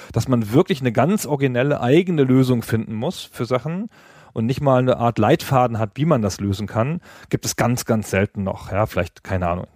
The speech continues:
sicherlich in bestimmten K-I-Problematiken oder so, ja? Aber so im normalen Alltag eines Programmierers, gerade bei Games, ist das, glaub ich, nicht mehr der Fall. Manfred Trenz hingegen musste sich ja das alles alleine beibringen. Und der war ja auch noch jung.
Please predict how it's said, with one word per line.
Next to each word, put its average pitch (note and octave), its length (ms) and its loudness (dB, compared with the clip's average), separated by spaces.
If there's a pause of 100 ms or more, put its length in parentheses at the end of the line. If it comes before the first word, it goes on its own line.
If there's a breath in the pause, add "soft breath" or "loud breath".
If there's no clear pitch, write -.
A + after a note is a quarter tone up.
sicherlich G#2+ 320 2
in G2 80 0
bestimmten G#2 320 -6
K-I-Problematiken G#2+ 1160 2
oder G2 200 -4
so, - 180 -8 (100)
ja? A2 40 -4
Aber B2 180 2
so A2+ 160 -2
im A2+ 140 -4
normalen B2 760 4
Alltag B2+ 420 2
eines G#2+ 200 -4
Programmierers, A2+ 540 0
gerade G#2 200 -2
bei F#2+ 100 -4
Games, A2+ 380 -2
ist - 140 -14
das, - 140 -10
glaub G2+ 160 -2
ich, - 160 -14
nicht - 160 -10
mehr G#2 80 -6
der - 100 -12
Fall. - 280 -12 (540 loud breath)
Manfred A#2 300 0
Trenz G3+ 260 2
hingegen B2 340 2
musste A2+ 280 2
sich G2+ 140 -4
ja A2 80 4
das F#2+ 180 -4
alles D3 340 0
alleine F#3 320 4
beibringen. - 520 -8 (680 soft breath)
Und C3+ 120 -2
der A#2 120 6
war A2 120 4
ja F#2+ 60 4
auch C3+ 120 4
noch C#3 120 2
jung. G#2+ 360 2